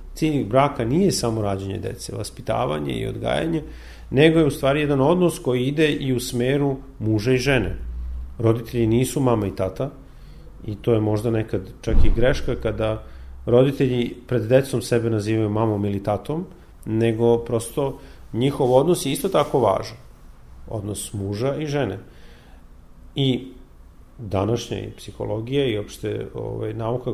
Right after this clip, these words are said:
koja pokušava da isto tako, da kaže, prati normalnu porodicu, ukazuje da i mi kao deca neke modele ponašanja i tekako usvajamo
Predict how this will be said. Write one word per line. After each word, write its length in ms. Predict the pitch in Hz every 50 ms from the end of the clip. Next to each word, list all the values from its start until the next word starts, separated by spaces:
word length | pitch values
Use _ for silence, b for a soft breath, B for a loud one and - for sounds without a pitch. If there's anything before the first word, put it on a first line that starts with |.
| - -
koja 160 | 110 107 110
pokušava 580 | - 110 104 - 113 - - - 127 120 113 104
da 260 | 98 104 104 104 107 113
isto 200 | 110 - - 113
tako, 400 | - 117 120 120 - - 113 98
da 80 | 104
kaže, 300 | 101 - 104 98 98 92
prati 340 | - 113 117 113 - - 104
normalnu 480 | 107 104 107 131 143 165 165 156 135 135
porodicu, 540 | - 110 101 104 104 101 101 - 160 170 180 B B B B B B B B B B B B B B B - -
ukazuje 580 | - 101 - - 107 107 101 107 135 147 147 143
da 400 | 120 110 107 101 101 107 107 - - -
i 40 | 117
mi 220 | 107 104 113 113 110
kao 260 | - 123 117 110 101
deca 540 | 95 101 104 117 - - - 170 165 156 - - - - - - - -
neke 540 | 120 107 101 98 101 110 113 110 - - 104
modele 420 | 98 98 98 95 104 104 120 123
ponašanja 500 | - - 101 98 98 98 - - 143 139
i 40 | 123
tekako 400 | - - - 110 120 127 - 147
usvajamo 800 | 123 120 113 - - 175 175 160 135 120 113 113 120 139 143 143